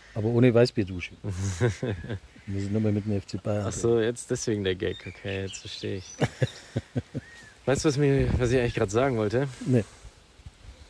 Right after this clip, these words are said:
Speaker 2: Wir sind so professionell, wie wir hier die, mit der Technik aufnehmen. Also das ist, das hat Spotify noch nicht gesehen.
Speaker 1: Nee, also das Studio-Equipment
Speaker 2: Ja,
Speaker 1: und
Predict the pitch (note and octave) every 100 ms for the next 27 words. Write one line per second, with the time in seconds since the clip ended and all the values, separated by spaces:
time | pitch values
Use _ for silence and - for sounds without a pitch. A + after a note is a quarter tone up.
0 | - - - - - - - - - -
1 | - - - - G#2+ G2+ B2 G#2 G#2+ D3+
2 | D3+ B2 A2+ A2 - F#2 E2+ F2 A#2+ -
3 | - - - - - - - - - G2
4 | A2 A2 G#2+ G2+ G#2+ G#2 F#2+ G2 A#2 A2
5 | A2+ F2+ F2+ - F2 E2+ F2 A#2 - _
6 | _ _ - - _ - - - - G2
7 | F#2 F2+ F#2 G#2+ G2 - F#2+ - G#2 F#2+
8 | - - - - - - - - - -
9 | - A#2 - - A#2 A2+ A2+ - G2+ A2
10 | G#2 - - - A2+ G2+ G2 - - G2+
11 | G2+ G#2 - - B2+ B2+ A#2 A2 B2 -
12 | A2 G2+ G2+ F#2+